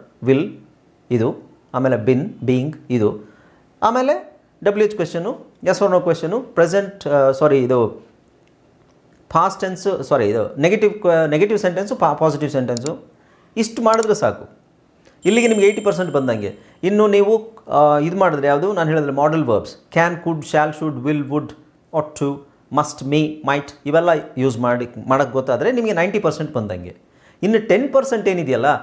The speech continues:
ಅದು ಅಡ್ವಾನ್ಸ್ ಲೆವೆಲ್ಲು. ಅದರಲ್ಲಿ ನಿಮಗೆ conjunctions, of course conjunctions ಬರುತ್ತೆ, ಮಾಡೆಲ್ ವರ್ಬ್ಸ್ ಜೊತೆಗೆ conjunctions ಗೊತ್ತಿರಬೇಕು. ಕಂಜಂಕ್ಷನ್ಸ್ ಗೊತ್ತಿಲ್ಲ ಅಂದ್ರೂ ಪರವಾಗಿಲ್ಲ, ಕಂಜಂಕ್ಷನ್ಸ್ ಗೊತ್ತಾಗಿದ್ರೆ ನಿಮಗೆ ಹಂಡ್ರೆಡ್ ಪರ್ಸೆಂಟ್ ಬಂದಂಗೆ ಅದು,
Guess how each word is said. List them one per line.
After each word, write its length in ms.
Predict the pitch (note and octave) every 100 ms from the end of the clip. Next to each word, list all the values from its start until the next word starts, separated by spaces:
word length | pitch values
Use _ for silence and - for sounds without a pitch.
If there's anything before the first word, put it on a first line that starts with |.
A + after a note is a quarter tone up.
| - -
ಅದು 180 | C4 D4
ಅಡ್ವಾನ್ಸ್ 360 | A#3 B3+ B3 A3
ಲೆವೆಲ್ಲು. 280 | D#3 C3+
ಅದರಲ್ಲಿ 280 | D3+ F3+ G3+
ನಿಮಗೆ 320 | F#3+ F3+ F#3+
conjunctions, 640 | F#3 F3+ F3+ F#3+ F3+ F3+ E3+
of 140 | D3+
course 200 | E3+ F3
conjunctions 460 | D#3 D3+ D#3 D#3 C#3
ಬರುತ್ತೆ, 240 | B2 A2
ಮಾಡೆಲ್ 240 | G#2+ A#2 A#2+
ವರ್ಬ್ಸ್ 240 | A#2+ A2+
ಜೊತೆಗೆ 260 | B2+ E3+ G#3+
conjunctions 580 | F#3 D#3 D3+ C#3 B2+ G#2+
ಗೊತ್ತಿರಬೇಕು. 540 | G#2+ G#2 F#2+ - D#3+ - _ _ - - -
ಕಂಜಂಕ್ಷನ್ಸ್ 460 | B3 D4+ D4 C4
ಗೊತ್ತಿಲ್ಲ 320 | F3 G3+ D4
ಅಂದ್ರೂ 160 | C#4 C4
ಪರವಾಗಿಲ್ಲ, 460 | A3 G#3+ G3 A3 C4+
ಕಂಜಂಕ್ಷನ್ಸ್ 600 | F#3+ G#3 B3 B3 A#3 F3+
ಗೊತ್ತಾಗಿದ್ರೆ 560 | G#3 G#3+ G#3 G3 A3+
ನಿಮಗೆ 300 | G#3 G#3 A3+
ಹಂಡ್ರೆಡ್ 380 | C#4 A#3 G#3+ A3
ಪರ್ಸೆಂಟ್ 260 | A3 G3+ D#3+
ಬಂದಂಗೆ 380 | D#3 D3 A2+
ಅದು, 120 | F2+